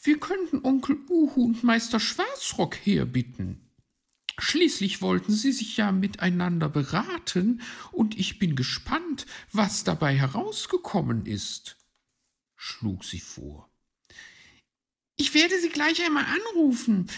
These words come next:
Nuff Nuff, sagte Frau Igel und ging zum Telefon.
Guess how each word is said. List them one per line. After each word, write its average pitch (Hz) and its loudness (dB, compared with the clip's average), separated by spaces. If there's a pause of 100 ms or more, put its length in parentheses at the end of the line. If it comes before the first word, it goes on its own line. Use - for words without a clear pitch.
(220)
Nuff 240 4
Nuff, 226 2 (240)
sagte 107 -2
Frau 101 -6
Igel 113 0
und 139 -4
ging 95 -8
zum 156 -4
Telefon. - -10